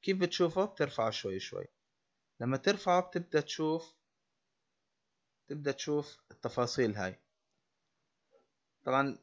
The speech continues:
زي ما ذكرتكم لازم نضلنا نرفع ال-، الماتيريال نحطها. هلا هون قلب زي كأنه، آه، فيه، آه، القماش، رتوش القماش، بس طبعا ما بدكم ترفعوها لقد، لأن رفعه كتير.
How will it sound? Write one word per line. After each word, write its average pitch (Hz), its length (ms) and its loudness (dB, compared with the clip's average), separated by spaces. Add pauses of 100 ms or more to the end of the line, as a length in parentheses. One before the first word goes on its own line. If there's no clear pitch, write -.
(100)
زي 131 200 2
ما 135 100 6
ذكرتكم 131 480 0
لازم 123 260 4
نضلنا 117 420 2
نرفع 113 320 2
ال-، 110 240 -2
الماتيريال 101 640 -6
نحطها. - 360 -6
هلا 123 160 2
هون 202 320 0
قلب 165 500 2 (140)
زي 143 180 0
كأنه، 139 460 0
آه، 113 380 -4 (120)
فيه، 139 240 0 (680)
آه، 104 360 2 (100)
القماش، 117 580 0
رتوش 123 280 -8
القماش، 113 380 -4
بس - 380 -2
طبعا 143 180 -2
ما 147 200 -2
بدكم 160 240 -10
ترفعوها 120 460 -2
لقد، 117 280 -4
لأن 107 180 -6
رفعه 113 320 -8
كتير. 131 320 -4